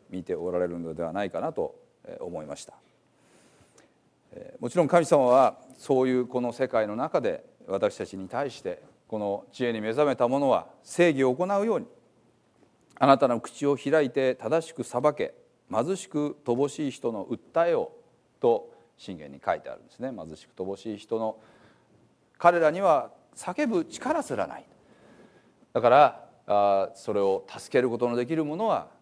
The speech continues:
それを、お、助けなさいと、擁護しなさいと言われている。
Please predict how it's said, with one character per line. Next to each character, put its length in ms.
そ 180
れ 80
を、 60
お、 640
助 200
け 20
な 100
さ 140
い 80
と、 140
擁 200
護 100
し 120
な 100
さ 120
い 80
と 320
言 100
わ 100
れ 80
て 100
い 40
る。 60